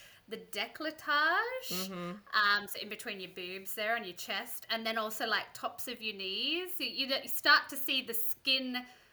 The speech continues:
Speaker 1: sort of creasing and wrinkling. It's not as
Speaker 2: Yeah.
Speaker 1: juicy and plump as it used to be. I think
Speaker 2: Yeah.
Speaker 1: they're kind of,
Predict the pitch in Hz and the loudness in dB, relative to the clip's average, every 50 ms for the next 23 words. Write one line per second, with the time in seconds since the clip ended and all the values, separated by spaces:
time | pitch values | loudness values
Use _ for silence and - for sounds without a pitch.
0 | _ _ - - 277 233 226 - - - - 294 262 269 269 269 - 285 262 262 | _ _ -8 -4 -4 -4 -4 -6 -12 -8 -4 -2 0 0 0 -2 -2 0 2 2
1 | 254 254 247 240 220 208 202 208 247 262 269 254 262 277 254 247 247 240 240 233 | 2 0 0 -2 -2 -4 -4 -4 -4 -4 -4 -4 -6 -6 -2 0 0 0 0 -2
2 | - - - 247 233 233 233 226 - - 226 226 247 240 240 - - 262 247 233 | -4 -6 -4 -2 -2 -2 -2 -4 -6 -4 -2 -2 -2 -2 -2 -4 -2 0 0 0
3 | 220 220 220 - - 240 233 247 247 247 247 240 - - - - 214 240 240 - | 0 -2 -4 -6 -2 0 0 0 -2 -6 -6 -6 -6 -8 -10 -8 -8 -6 -6 -6
4 | - - 240 - - 226 220 226 233 240 - - - - 151 151 147 - 247 247 | -6 -6 -6 -2 0 0 2 4 2 2 2 0 -2 0 0 0 2 2 2 0
5 | 247 - 262 240 214 208 | 4 4 4 4 4 2